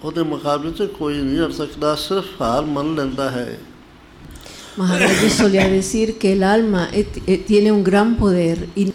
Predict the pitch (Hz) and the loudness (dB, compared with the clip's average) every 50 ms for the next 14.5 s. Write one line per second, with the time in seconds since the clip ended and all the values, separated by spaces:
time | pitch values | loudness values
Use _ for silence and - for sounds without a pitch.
0 | 196 220 208 226 220 208 185 165 151 - - - 202 196 185 185 185 190 190 185 | 2 2 4 4 4 2 2 0 -2 -4 -4 -2 0 2 4 4 4 2 2 -2
1 | - - - - - - - - - - 202 202 - - 180 170 - 180 175 175 | -6 -14 -18 -18 -18 -20 -20 -16 -4 0 0 0 2 0 0 -2 0 -4 -2 -2
2 | 185 196 208 196 240 226 226 226 - 190 - 175 170 165 175 170 165 165 165 160 | -2 -4 -4 -2 -2 -2 -2 0 -2 -4 -2 -2 -2 0 0 -2 -2 -2 -4 -6
3 | 170 - - - - - - - 185 185 190 190 214 240 254 262 247 - 220 - | -8 -10 -16 -20 -20 -20 -12 -4 0 4 6 6 6 6 4 2 0 -2 0 2
4 | 226 202 208 202 180 - - 185 185 185 185 190 196 190 - - 202 190 190 190 | 2 0 0 -2 -6 -2 0 2 4 4 4 4 2 0 -2 -4 -4 -2 -2 -4
5 | 190 - 247 247 254 208 175 175 170 170 175 - - 196 185 190 180 185 - 220 | -2 0 0 0 2 0 -2 -2 -2 -4 -8 -4 -4 -2 -2 -2 -4 -2 0 2
6 | 226 240 247 254 226 202 185 175 165 165 160 147 143 - - - - - - - | 4 4 4 4 4 2 2 2 0 -2 -4 -6 -8 -8 -10 -14 -14 -14 -16 -20
7 | - - - - - - - - - - - - - - - - - - - - | -20 -20 -20 -20 -20 -20 -18 -16 -16 -16 -16 -18 -18 -20 -20 -20 -20 -20 -20 -20
8 | - - - - - - 170 165 - 185 170 160 156 156 151 147 147 156 151 151 | -20 -20 -20 -18 -6 -4 -4 -4 -2 -4 -4 -2 0 -2 -2 -2 -2 -4 -4 -2
9 | 147 143 151 151 147 - - - 143 143 143 139 139 120 135 127 120 120 117 113 | -2 -2 -2 -4 -4 -10 -6 -4 -2 -2 -2 -2 -4 -6 -6 -6 -6 -6 -6 -8
10 | 110 - - - - - - - - - - - - - - - - - - - | -12 -14 -18 -20 -20 -20 -20 -20 -20 -20 -20 -20 -20 -20 -20 -20 -20 -20 -20 -20
11 | - - - - - - - - - - - - 202 202 190 - - - 196 190 | -20 -20 -20 -20 -20 -20 -20 -20 -18 -12 -6 -2 -2 -2 -2 -4 -4 -2 0 0
12 | 196 196 196 - - - 202 214 226 220 196 185 185 - - - - - - - | 2 0 0 -2 0 0 0 2 2 2 0 -2 -4 -8 -10 -12 -16 -18 -20 -20
13 | - - - - 214 185 180 180 - 233 240 247 208 180 180 180 170 - 180 180 | -20 -20 -12 -4 -2 -2 -2 -2 -2 0 0 0 0 0 0 -2 -2 -2 0 0
14 | 190 190 202 202 208 214 226 220 - | 2 4 4 4 4 4 4 0 -2